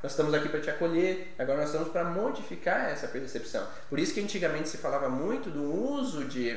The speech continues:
desses tipos de drogas no tratamento de pacientes, né? E se conseguiu ir muito longe com isso. Com as drogas, conseguiu-se buscar coisas lá no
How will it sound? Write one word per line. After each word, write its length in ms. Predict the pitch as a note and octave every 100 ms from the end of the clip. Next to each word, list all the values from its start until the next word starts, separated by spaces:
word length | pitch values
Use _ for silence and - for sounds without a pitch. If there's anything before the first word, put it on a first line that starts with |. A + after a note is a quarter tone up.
| - A#2
desses 400 | A2+ B2+ C3 -
tipos 420 | - E3+ - C3+ B2
de 120 | A#2+
drogas 680 | - A2 G#2+ A2+ F#3 B3+ - - -
no 100 | D3
tratamento 1120 | D#3+ - F#3+ B3+ - D#4 C#4+ A3 G#3+ A3+ B3+ D4 -
de 80 | -
pacientes, 680 | A#3 B3+ - B3+ F3+ F3+ - - -
né? 220 | A#2+ - - -
E 80 | D#3
se 200 | - F#3+
conseguiu 500 | F3+ F#3 E3 F#3 G#3
ir 140 | A3+
muito 400 | G3 A3+ - E4+
longe 480 | A3 F#3 E3+ D#3+ C3+
com 140 | D3+ C3
isso. 320 | C3 A2+ A2 - - - -
Com 260 | F3 G#3+ A3
as 260 | E3+ B2+
drogas, 580 | B2+ B2+ B2+ C3 G#3 - - -
conseguiu-se 600 | E3+ - D#3+ F#3+ - G#3
buscar 920 | E3+ F3 - - F#3 A3+ A#3 F#3 -
coisas 420 | D#3+ E3+ F3 E3
lá 500 | D#3 D#3 D#3+ F#3+ B3+
no 140 | B3+